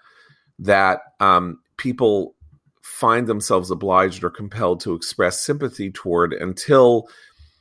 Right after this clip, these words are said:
the science comes out and people say, "No, no, you're, you're crazy." You know, these people who say they have autoimmune,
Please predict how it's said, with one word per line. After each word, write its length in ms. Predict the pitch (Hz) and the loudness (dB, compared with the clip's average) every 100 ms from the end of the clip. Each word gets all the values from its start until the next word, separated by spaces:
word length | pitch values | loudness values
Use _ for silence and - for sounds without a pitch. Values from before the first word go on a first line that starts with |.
| _ - | _ -14
the 180 | 110 107 | -4 -4
science 640 | - - 127 135 123 - | -2 2 4 4 0 -4
comes 300 | - 101 95 | -4 -4 0
out 160 | 92 90 | 0 0
and 100 | 95 | -6
people 260 | 110 95 | -12 -10
say, 220 | 92 98 | -4 -2
"No, 160 | 90 90 | -2 -2
no, 100 | 76 | -6
you're, 340 | 76 82 82 95 | -6 -6 -6 -6
you're 160 | 92 | -8
crazy." 500 | - 90 80 71 - - | -4 -2 -2 -6 -18 -10
You 60 | |
know, 100 | 95 | -8
these 140 | 85 - | -6 -6
people 280 | 120 101 | -8 -6
who 140 | 98 95 | -8 -6
say 300 | - 98 87 | -2 0 0
they 180 | 78 82 | 0 0
have 380 | 90 82 71 - - - - _ - | 2 0 -2 -12 -20 -20 -20 _ -2
autoimmune, 840 | 104 107 104 98 101 101 95 92 | 2 4 4 2 -2 -4 -2 -4